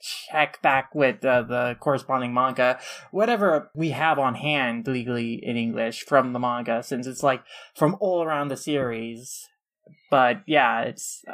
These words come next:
I recognize the, that first segment from the manga, so it's fun to compare those. And yeah,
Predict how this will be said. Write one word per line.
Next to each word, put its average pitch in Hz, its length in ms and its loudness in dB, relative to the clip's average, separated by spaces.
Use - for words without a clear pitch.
I 143 100 6
recognize 135 680 2
the, 120 380 4
that 113 240 0
first 135 240 0
segment 127 400 0
from 135 160 -2
the 123 80 -6
manga, 120 560 -6
so 120 180 -4
it's 123 120 -8
fun 143 160 -8
to 151 60 -8
compare 160 260 0
those. 156 380 2
And 135 200 -2
yeah, 135 360 2